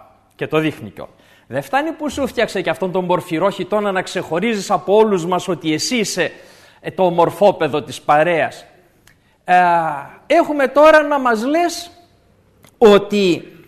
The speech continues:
είδες τα δεμάτια μας να προσκυνούνε το δεμάτι σου. Τότε τα αδέλφια του του είπαν, "Σιγά μη βασιλέψεις κιόλας σε εμάς και μας γίνεις κι άρχοντας". Και τον μισούσαν ακόμα περισσότερο για τα όνειρά του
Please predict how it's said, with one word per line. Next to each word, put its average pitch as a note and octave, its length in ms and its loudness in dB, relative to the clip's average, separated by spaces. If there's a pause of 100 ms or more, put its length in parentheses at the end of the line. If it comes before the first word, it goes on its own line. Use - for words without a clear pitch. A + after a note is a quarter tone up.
(220)
είδες C#4 440 4
τα A3 140 4
δεμάτια D#4 500 2
μας D#4+ 220 0
να C#4+ 160 0
προσκυνούνε C4+ 600 -2
το D#4+ 160 -2
δεμάτι E4 400 2
σου. - 200 -16 (680)
Τότε F#4 240 6
τα D4 120 4
αδέλφια C#4 420 4
του A3 140 -2
του A3+ 80 -2
είπαν, C4 460 0 (180)
"Σιγά D#4 580 4
μη E4 140 4
βασιλέψεις D#4 760 2
κιόλας E4 460 6
σε - 140 2
εμάς A3+ 480 4 (240)
και E4+ 140 2
μας D4+ 220 4
γίνεις E4 340 0
κι E4+ 120 2
άρχοντας". C4 720 2 (880)
Και D4+ 140 4
τον C#4 180 4
μισούσαν C4+ 640 2
ακόμα E4 380 4
περισσότερο G#3+ 960 2
για F3+ 260 2
τα F3+ 100 4
όνειρά E3+ 580 6
του D3+ 280 -6